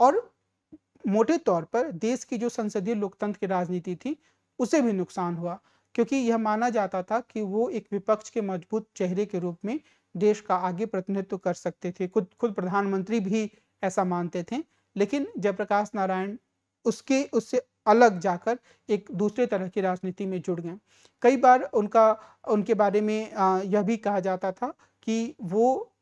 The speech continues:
बहुत लंबे समय तक एक राजनीतिक धारा से जुड़कर नहीं रह पाते थे और ये सारे सोशलिस्टों की कमी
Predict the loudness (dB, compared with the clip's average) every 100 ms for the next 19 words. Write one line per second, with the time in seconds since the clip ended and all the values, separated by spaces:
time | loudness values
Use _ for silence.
0 | -8 -2 2 2 0 _ -4 -2 0 0
1 | 0 -2 -6 -4 -6 -6 _ _ -4 -2
2 | -2 -6 0 2 2 -2 -4 -2 0 2
3 | 0 -2 -6 -6 0 0 2 0 0 0
4 | -2 -2 -4 -6 -4 -2 -2 0 2 2
5 | 0 -4 -4 -4 -2 -2 -2 -4 -2 -4